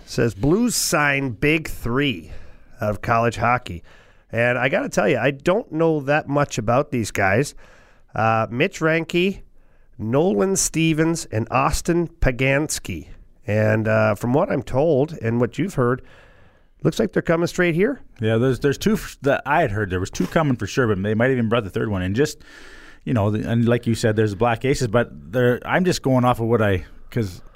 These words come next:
Speaker 2: I'm, I'm what I hear on, on through the media and all that stuff. And I guess there's a chance they possibly could play. I think the, maybe the injuries are,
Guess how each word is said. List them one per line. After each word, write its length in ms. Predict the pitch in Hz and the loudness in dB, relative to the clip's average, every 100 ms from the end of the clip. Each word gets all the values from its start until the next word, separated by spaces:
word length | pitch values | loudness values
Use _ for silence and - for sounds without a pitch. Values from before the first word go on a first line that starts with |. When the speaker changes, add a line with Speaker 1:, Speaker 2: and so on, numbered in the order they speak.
| - | -12
Speaker 2:
I'm, 180 | 87 101 | -10 -6
I'm 160 | 110 113 | -4 -2
what 160 | 110 | 0
I 80 | 104 | 0
hear 380 | 98 113 110 113 | 0 2 4 4
on, 160 | 104 | 2
on 180 | 101 107 | 0 -2
through 140 | 104 113 | 0 0
the 80 | |
media 340 | 92 110 113 117 | 0 0 2 2
and 80 | 107 | 4
all 160 | 107 | 2
that 220 | 107 107 | 2 0
stuff. 280 | - 110 107 | 0 0 0
And 120 | - - - - - | -2 -6 -8 -20 -10
I 80 | - | -6
guess 180 | - 302 | -2 -2
there's 120 | 330 | -2
a 60 | 254 | -2
chance 360 | - 104 107 | 0 2 2
they 100 | - | 0
possibly 460 | 95 87 104 110 110 | 0 2 0 0 -2
could 160 | 110 - | -2 -2
play. 280 | 104 127 | 0 2
I 60 | 104 | 2
think 220 | 113 131 | 0 0
the, 260 | 110 95 92 - - - - - | 0 0 -2 -6 -20 -20 -20 -8
maybe 180 | 101 123 | 0 2
the 140 | 110 | 2
injuries 340 | 104 120 120 113 | 2 2 2 4
are, 240 | 110 104 | 2 0